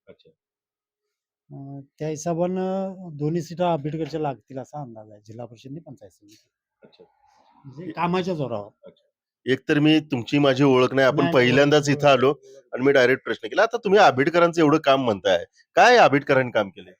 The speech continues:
Speaker 2: कामं केले, भरपूर केले. आता हे आमचं नागनवाडी, अ, पिंपळगाव, अ, रस्ता झाला आहे, पूर्ण
Speaker 1: हम्म.
Speaker 2: होत आला आहे. महत्त्वाचं म्हणजे ह्या गावांना, या दोन चार गावांना जे लागणार होतं धरणाचं काम,
Speaker 1: बरं.
Speaker 2: ते महत्त्वाचं आंबेडकरच्यांनी केलं.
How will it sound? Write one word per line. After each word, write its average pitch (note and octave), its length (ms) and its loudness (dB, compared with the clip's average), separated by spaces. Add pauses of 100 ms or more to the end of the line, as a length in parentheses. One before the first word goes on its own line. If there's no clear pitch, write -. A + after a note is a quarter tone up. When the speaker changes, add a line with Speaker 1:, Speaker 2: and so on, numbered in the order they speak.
(140)
Speaker 2:
कामं F3+ 260 -2
केले, D#3+ 220 2
भरपूर C3+ 300 -2
केले. A#2+ 200 -10
आता B2+ 280 -4
हे C#3+ 80 2
आमचं D3 300 -2
नागनवाडी, D3 840 2
अ, C#3+ 380 0 (280)
पिंपळगाव, C#3+ 600 2 (220)
अ, D3+ 100 -20 (440)
रस्ता C3 280 -10
झाला A#2+ 240 -10
आहे, A2+ 140 -10 (120)
पूर्ण C#3 140 -2
Speaker 1:
हम्म. C#3 100 0
Speaker 2:
होत B2 120 -2
आला A2 140 -8
आहे. A2+ 100 -14 (460)
महत्त्वाचं F3+ 360 4
म्हणजे G#3 180 6
ह्या F#3 160 6
गावांना, F3+ 480 6
या F#3 100 6
दोन E3 200 -2
चार F3 200 2
गावांना E3 380 2
जे E3+ 140 0
लागणार D3+ 360 -4
होतं C3+ 320 -4 (300)
धरणाचं C3+ 420 0
काम, A2+ 200 -8
Speaker 1:
बरं. - 400 -20
Speaker 2:
ते - 240 -8
महत्त्वाचं C#3+ 400 -4
आंबेडकरच्यांनी B2 520 -14
केलं. A2 240 -20